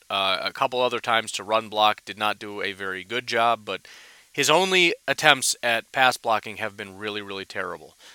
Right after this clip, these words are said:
So the Chicago Bears are in a bit of trouble, not only because they're, they're massively downgrading as run blockers, um, even with James Daniels struggling as a pass blocker, Alex Bars,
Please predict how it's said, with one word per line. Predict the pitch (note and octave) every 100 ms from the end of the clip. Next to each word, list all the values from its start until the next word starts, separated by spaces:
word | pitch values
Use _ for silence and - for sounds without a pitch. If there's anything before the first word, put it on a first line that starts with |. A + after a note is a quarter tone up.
| _ -
So | A2+ G#2
the | G#2
Chicago | - B2+ D3 D#3+
Bears | C#3 C#3 B2
are | A#2+
in | A2+
a |
bit | G#2+ A2
of |
trouble, | - A#2+ G#2 G2+
not | G#2+ C3+
only | C#3 D3
because | C3 A#2+ B2+ A2+
they're, | A2+ G#2 A2+ _
they're | A2 G#2+ G2+ - _
massively | A2 B2+ B2 A#2+ A#2
downgrading | G#2+ A2+ A2+ A2+ G#2+ G#2
as | F2 G2+ A2
run | C3+ A2+
blockers, | G2+ G2 G2+ G2 - - - - _
um, | G#2+ G2 G2 F#2+ _ _ _ -
even | E3 E3
with | C#3+
James | - C#3 B2+
Daniels | B2+ B2+ B2 A#2
struggling | C3+ B2 A#2 A2+
as | G#2
a |
pass | A2+ A2 G#2+
blocker, | G#2+ G2 G2+
Alex | G2+ G#2 G2
Bars, | - G2+ G2 F#2+